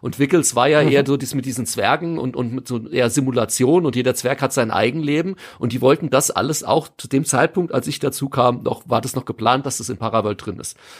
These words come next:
Speaker 1: Dass jede einzelne Einheit, jeder, jeder, äh, jedes Mannequin, das da rumläuft, mit Sprechblasen über dem Kopf à la Sims seine eigenen Gefühle, Bedürfnisse und sonst was hat.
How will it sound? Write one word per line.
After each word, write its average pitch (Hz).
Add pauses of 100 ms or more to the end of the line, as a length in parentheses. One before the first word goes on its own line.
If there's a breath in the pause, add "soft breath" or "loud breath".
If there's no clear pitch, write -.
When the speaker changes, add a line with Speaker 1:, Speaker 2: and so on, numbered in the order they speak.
Speaker 1:
Dass -
jede 160
einzelne 135
Einheit, 131
jeder, 131
jeder, 120
äh, - (180)
jedes 123
Mannequin, 135
das 117
da 120
rumläuft, 131 (200 loud breath)
mit 113
Sprechblasen 127
über 117
dem 113
Kopf 131
à -
la 110
Sims 131
seine 110
eigenen 120
Gefühle, 139
Bedürfnisse 127
und 101
sonst 101
was 78
hat. -